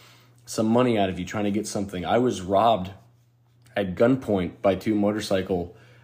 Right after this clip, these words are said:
uh, motorcycle criminals, and they wanted my bag, they wanted my phone and wallet and everything. And, uh, it was a very difficult situation to be in because I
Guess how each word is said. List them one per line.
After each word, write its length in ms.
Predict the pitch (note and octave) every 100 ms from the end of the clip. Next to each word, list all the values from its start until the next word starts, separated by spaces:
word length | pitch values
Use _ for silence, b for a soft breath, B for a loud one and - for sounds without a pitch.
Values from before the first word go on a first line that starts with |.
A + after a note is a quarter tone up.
| b
uh, 420 | F#2+ F#2 F2 E2+ - - _ _ _ -
motorcycle 640 | A2 A2+ A#2 A#2 G2 F#2+
criminals, 560 | - F#2+ F2 E2+ - - b b b b b
and 580 | - G2+ G2+ G2+ G2+ G2+ - -
they 180 | G#2
wanted 280 | G#2 G#2 G#2
my 120 | G2+
bag, 380 | F2+ F2+ G2+ A2
they 80 | G#2
wanted 220 | F#2 G2
my 140 | F#2+ F2+
phone 400 | - F#2+ G#2 G#2
and 140 | F2+
wallet 320 | F2 G2+ A2
and 80 | G2
everything. 520 | G2 A#2+ F#2 F2 F2 b b b b b b b -
And, 540 | G#2+ A2 G#2 G#2 G2+ -
uh, 300 | G#2+ G#2 G#2 A#2+
it 60 |
was 160 | A#2 A2+
a 60 |
very 340 | G2+ G#2+ A#2+ A#2
difficult 640 | G2 G#2+ G#2 A#2 A#2 G#2+
situation 560 | - A2+ G#2+ G#2 G#2 G#2+
to 60 |
be 200 | F2+ G2+
in 140 | D#3 G#2
because 560 | E2+ G2+ G2 F#2 - -
I 580 | G2 A2 A#2 A2+ G#2+